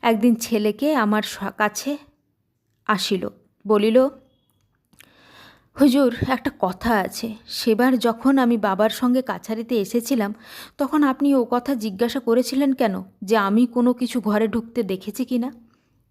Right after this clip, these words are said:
"কেন বলো তো?" হুজুর, আমার ঘুম আজকাল খুব সজাগ হয়েছে। বাবা ওই রকম করেন বলে আমার মনে কেমন একটা ভয়ের দরুনি হোক বা যার দরুনি হোক, তাই আজ কদিন থেকে দেখছি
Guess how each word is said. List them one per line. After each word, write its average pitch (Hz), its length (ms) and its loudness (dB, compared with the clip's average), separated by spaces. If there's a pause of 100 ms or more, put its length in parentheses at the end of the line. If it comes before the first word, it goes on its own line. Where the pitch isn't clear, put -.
"কেন 202 280 0
বলো 240 240 2
তো?" 294 140 -10 (440)
হুজুর, 220 380 0 (460)
আমার 294 260 4
ঘুম 262 360 0
আজকাল 285 360 0
খুব 285 160 -2
সজাগ 190 520 -2
হয়েছে। 180 420 -6 (320)
বাবা 240 360 2
ওই 247 160 2
রকম 254 300 0
করেন 226 460 2
বলে 208 260 0 (340)
আমার 277 180 2
মনে 214 420 2
কেমন 220 380 0
একটা 254 220 -2
ভয়ের 202 520 0
দরুনি 226 320 2
হোক 262 380 -2 (480)
বা 262 140 2
যার 240 340 0
দরুনি 262 340 2
হোক, 170 240 -8 (640)
তাই 214 220 0
আজ 208 260 -2
কদিন 208 360 0
থেকে 302 260 -4
দেখছি 214 520 -2